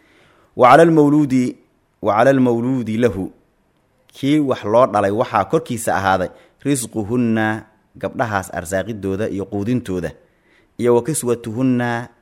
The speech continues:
marashayntooda, "bilmacruufina," lagu marasheeyo oo lagu arad bixiyo si macruuf ahoo wanaaggeeda la yaqaano. Waxaa laga hadlaahi, ama gabadhaan la leeyahay canugay nuujine, waxayna u baahan tahay biil,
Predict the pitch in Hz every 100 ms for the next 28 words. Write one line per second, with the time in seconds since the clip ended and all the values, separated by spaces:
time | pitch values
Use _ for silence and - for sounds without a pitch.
0 | _ 104 107 98 123 131 113 110 123 123
1 | - _ _ 151 156 135 113 143 127 120
2 | 113 113 107 _ _ - 95 107 135 123
3 | 101 98 104 113 120 107 113 92 98 87
4 | 87 104 113 - 123 127 - _ _ -
5 | 92 87 120 117 95 104 107 110 120 101
6 | 104 95 90 90 87 90 90 87 _ _
7 | _ _ _ 139 143 143 131 160 123 120
8 | - - _ _ _ _ _ _ 104 131
9 | 135 160 147 127 120 139 131 110 113 -
10 | _ - 143 131 123 113 104 135 104 107
11 | 123 143 131 120 135 117 110 110 - _
12 | _ _ _ _ - 107 156